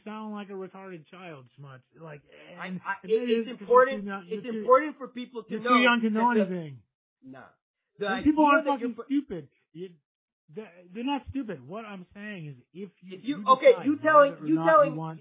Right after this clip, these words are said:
Speaker 1: systemic
Speaker 2: you tell a
Speaker 1: change,
Speaker 2: thousand
Speaker 1: and I've
Speaker 2: people,
Speaker 1: given
Speaker 2: a thousand people not to vote, and they're gonna think you're stupid.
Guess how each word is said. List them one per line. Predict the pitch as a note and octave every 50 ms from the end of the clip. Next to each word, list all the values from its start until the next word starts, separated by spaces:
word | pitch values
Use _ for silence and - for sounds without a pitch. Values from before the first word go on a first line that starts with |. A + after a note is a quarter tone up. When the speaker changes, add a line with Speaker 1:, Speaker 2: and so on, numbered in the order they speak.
| _ _
Speaker 1:
systemic | D3+ _ _ D#3+ D#3 D#3
Speaker 2:
you | C#4 D#4+ D#4+ -
tell | D4+ D#4 C#4+ C4
a | A3+ -
Speaker 1:
change, | -
Speaker 2:
thousand | B3+ B3 C4+ D4 D4 - -
Speaker 1:
and | F#3+ G3+
I've | G3+ F#3 D#3+
Speaker 2:
people, | - G#3+ C4
Speaker 1:
given | B3 B3 A#3 G3+ - -
Speaker 2:
a | - G#3+ -
thousand | - B3 C4 D4 C#4+ D4+ C#4+ C#4
people | C4 C4+ - - B3+ A3 G#3
not | G#3 A3 A3 A3+ - -
to | A#3+ F#3
vote, | E3 A3 G3+ D3+ C#3 - _ _ _ _ _ _ E3+
and | F#3 F#3
they're | G#3+ A3
gonna | G#3 A3+ A3 G3+ -
think | - G#3 G3 - _ _ D3
you're | G3+ A3 G#3+ - _
stupid. | - C#3 A#2+ _ _ F#2